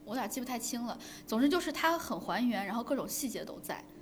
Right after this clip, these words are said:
就只要书里面说到细节，他基本上都有。所以我的《三体》是我目前看下来我最喜欢的一版，也有可能是因为他有爱，他做这个啥都不为，就是为了爱。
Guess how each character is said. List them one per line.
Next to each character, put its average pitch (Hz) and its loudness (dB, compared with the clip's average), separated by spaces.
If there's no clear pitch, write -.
就 285 2
只 233 0
要 254 2
书 302 -2
里 285 2
面 220 0
说 254 -2
到 233 0
细 226 -6
节， 220 -8
他 214 -8
基 220 -6
本 202 -8
上 185 -8
都 208 -2
有。 214 -4
所 - 0
以 285 6
我 220 4
的 202 0
《三 247 0
体》 254 -4
是 240 -4
我 190 -2
目 214 -4
前 180 -6
看 214 -6
下 196 -6
来 160 -8
我 190 -4
最 240 -2
喜 226 -4
欢 175 -6
的 170 -6
一 165 -10
版， - -12
也 196 -6
有 233 4
可 254 -2
能 202 -4
是 226 -6
因 220 -2
为 - -4
他 226 -4
有 185 -2
爱， 190 -2
他 359 6
做 359 4
这 320 2
个 214 2
啥 208 -2
都 285 6
不 220 -4
为， 202 0
就 240 -2
是 233 -2
为 208 0
了 160 -2
爱。 180 -6